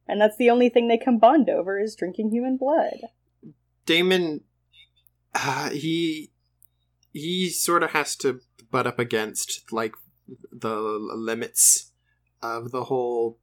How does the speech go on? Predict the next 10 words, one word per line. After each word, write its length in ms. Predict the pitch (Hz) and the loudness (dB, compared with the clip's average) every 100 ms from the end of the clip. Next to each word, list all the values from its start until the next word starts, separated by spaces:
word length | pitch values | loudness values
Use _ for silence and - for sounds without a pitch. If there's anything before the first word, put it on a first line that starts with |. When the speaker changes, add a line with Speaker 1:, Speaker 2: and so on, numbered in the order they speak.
| _ | _
Speaker 2:
vampire 560 | 135 127 120 113 117 123 | -12 -4 -4 -2 -4 -2
secrecy 420 | - - 135 147 | -4 -4 -4 -4
thing 540 | - 147 147 147 143 135 | -4 -4 -6 -10 -14 -12
because 640 | 139 - 120 110 113 - - _ - _ - | -12 -8 -6 -6 -6 -8 -12 _ -20 _ -10
he 160 | 135 | -6
doesn't 360 | 127 170 139 143 | 0 2 2 0
want 340 | 143 135 139 _ _ _ _ _ _ _ _ - _ - | -2 -2 -4 _ _ _ _ _ _ _ _ -20 _ -10
Stefan, 760 | - - - 123 151 156 151 151 _ _ _ _ | -6 -4 0 0 0 -2 -6 -18 _ _ _ _
yeah, 200 | - 139 - _ _ _ _ - | -6 -6 -6 _ _ _ _ -8
to 640 | 131 113 107 104 101 110 | -4 -4 -6 -8 -10 -14